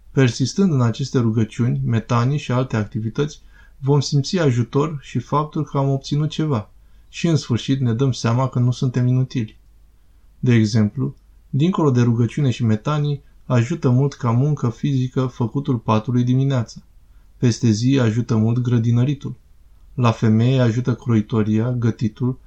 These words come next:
decorarea și aranjarea casei. Asta se întâmplă pentru că vedem că facem ceva. Am realizat ceva. Înaintăm. Cum suntem și ce spune Hristos?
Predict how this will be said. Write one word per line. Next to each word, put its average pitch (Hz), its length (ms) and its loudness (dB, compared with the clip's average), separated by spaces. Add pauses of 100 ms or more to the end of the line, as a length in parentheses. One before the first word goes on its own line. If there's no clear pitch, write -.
(180)
decorarea 120 720 2
și 127 140 -4
aranjarea 113 520 2
casei. - 380 -6 (720)
Asta 160 300 -2
se - 140 0
întâmplă 170 380 0
pentru 139 280 -2
că 139 120 -2
vedem 120 380 0
că 151 140 -4
facem 135 400 -2
ceva. 127 440 -4 (460)
Am 120 180 0
realizat 135 400 4
ceva. 143 440 -4 (140)
Înaintăm. 135 640 0 (1900)
Cum 208 220 4
suntem 175 420 0
și 151 140 -2
ce 160 160 -2
spune 143 320 0
Hristos? - 680 -6